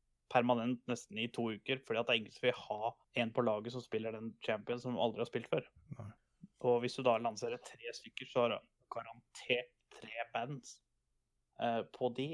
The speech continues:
Speaker 1: og da får du ikke banne noen av de som er O P eller i metaen og så videre.
Speaker 2: Nei.
Speaker 1: Og det er litt synd.
Speaker 2: Ja, ja, ja, helt klart. Men den, da snakker vi rank. Eh, kan
Speaker 1: Ja.
Speaker 2: du, kan du se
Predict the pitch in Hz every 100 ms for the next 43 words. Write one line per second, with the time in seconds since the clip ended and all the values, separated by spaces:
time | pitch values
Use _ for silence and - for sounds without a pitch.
0 | 147 127 127 120 113 123 117 113 113 117
1 | 113 - 117 123 120 110 - 113 113 120
2 | 113 113 113 107 - 120 123 117 117 -
3 | 113 110 156 - _ - 98 92 - _
4 | _ _ _ - 131 120 110 101 _ _
5 | _ _ _ _ - 117 113 110 104 101
6 | 104 113 107 110 101 123 120 127 123 123
7 | 127 131 120 110 104 117 110 - - _
8 | _ - 120 113 117 117 117 - 123 -
9 | - - 120 120 - 120 117 - 120